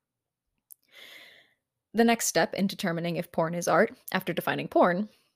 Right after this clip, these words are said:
is to define art. I know this is a pretentious paper. Bear with me. This in itself is a major challenge in the ph-, philosophical wor-, world. F-, so for this paper,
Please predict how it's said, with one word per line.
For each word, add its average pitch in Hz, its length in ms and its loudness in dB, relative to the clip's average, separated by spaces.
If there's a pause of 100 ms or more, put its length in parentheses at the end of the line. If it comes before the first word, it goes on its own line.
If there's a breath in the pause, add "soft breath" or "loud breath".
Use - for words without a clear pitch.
(400)
is 190 160 0
to 175 100 -6
define - 380 -6
art. - 300 -2 (1120)
I 196 100 4
know 208 160 2
this 190 200 -6
is 175 120 -8
a 165 60 -6
pretentious - 460 -10
paper. - 380 -12 (920)
Bear 180 140 4
with - 180 -14
me. 202 140 -6 (1400 soft breath)
This - 560 -8 (160)
in 190 180 -4
itself 294 420 -2
is 202 140 -6
a 202 60 0
major 196 340 -2
challenge 170 400 -6
in 165 100 -6
the 160 80 -6
ph-, - 220 -6
philosophical 185 560 -2
wor-, 170 300 -6
world. 165 380 -2
F-, - 220 -16
so 170 180 -2
for 170 140 -4
this 170 160 -4
paper, 277 440 2